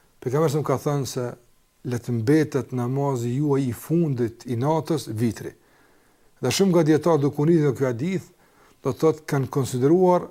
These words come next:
se nuk lejohet për një musliman të fal namaz vullnetar nafile pas vitrit. Për shkak se i dërguari sa ka porosit që namazi i fundit të jetë vitri,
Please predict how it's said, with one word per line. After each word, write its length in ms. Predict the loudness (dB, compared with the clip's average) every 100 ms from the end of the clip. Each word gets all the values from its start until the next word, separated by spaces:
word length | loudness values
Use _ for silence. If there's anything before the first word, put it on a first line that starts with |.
| -10
se 280 | -4 -2 2
nuk 280 | 0 0
lejohet 640 | 2 4 4 2 -2 -6 -18 _
për 160 | -4 -2
një 100 | -2
musliman 460 | -4 -6 -4 -4 -4
të 140 | -4 -4
fal 280 | -2 0 0
namaz 480 | -2 -2 -2 -2 -4
vullnetar 720 | -4 -2 -2 -2 -2 0 0
nafile 480 | 0 -4 -4 -4 -4
pas 400 | -4 -2 -2 -4
vitrit. 480 | -4 -4 -4 -10 -16 _ _ _ _ _ _ _ _ _ _ _ _ _ _ _
Për 160 | -4 0
shkak 200 | 2 2
se 160 | 0 -2
i 60 | 0
dërguari 400 | -2 2 4 4
sa 120 | 2 0 0
ka 140 | -2
porosit 640 | -2 0 -2 0 -2 -2 -12 -8
që 140 | -4
namazi 520 | -2 0 2 2 4 2
i 40 |
fundit 320 | 4 2 2
të 100 | -2
jetë 100 | -2
vitri, 280 | -4 -6 -14